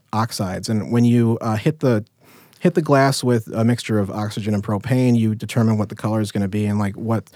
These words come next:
how much of that is brought to the surface, how much is burned away. Um, so when it comes to that kind of thing, yeah, I, I could see it being dangerous to a certain point internally.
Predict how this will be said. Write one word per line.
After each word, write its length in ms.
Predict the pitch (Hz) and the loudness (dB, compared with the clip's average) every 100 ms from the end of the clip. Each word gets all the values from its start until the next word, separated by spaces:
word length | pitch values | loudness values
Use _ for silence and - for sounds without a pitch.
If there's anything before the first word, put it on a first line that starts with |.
| - - | -20 -16
how 120 | - 135 | 0 2
much 200 | 127 120 | 2 0
of 80 | |
that 140 | 123 117 | 0 0
is 80 | 104 | 0
brought 260 | 120 117 | -2 -2
to 60 | 110 | -4
the 100 | 104 | -8
surface, 460 | - 123 117 127 | -2 -2 0 -4
how 100 | - | -2
much 160 | 113 107 | -2 -2
is 80 | 98 | -6
burned 300 | 101 110 113 | -2 0 2
away. 440 | 101 104 110 131 - - - - | 0 0 0 -2 -4 -14 -16 -2
Um, 520 | 120 123 120 113 - _ | 2 4 4 2 -2 _
so 180 | - - | -10 -2
when 120 | 147 | 0
it 60 | 139 | 2
comes 200 | 156 156 | 0 0
to 60 | 117 | -2
that 180 | 117 127 | -4 0
kind 140 | 156 | 0
of 80 | 123 | 0
thing, 360 | 131 127 120 113 - - - - | 2 2 2 0 -10 -16 -16 -4
yeah, 280 | 131 180 | 0 2
I, 260 | 120 139 113 | 0 0 -2
I 40 | |
could 140 | 139 151 | -4 -4
see 180 | - 131 | -2 -4
it 80 | |
being 380 | 110 127 120 113 107 - _ _ _ - | 0 2 2 0 -4 -20 _ _ _ -16
dangerous 400 | - 113 110 104 | -8 -4 -2 -4
to 60 | - | -6
a 40 | 104 | -6
certain 260 | 113 - | -6 -6
point 280 | 110 117 107 | -4 -2 -2
internally. 580 | - 120 113 107 101 101 | -2 -4 -2 -2 -2 -4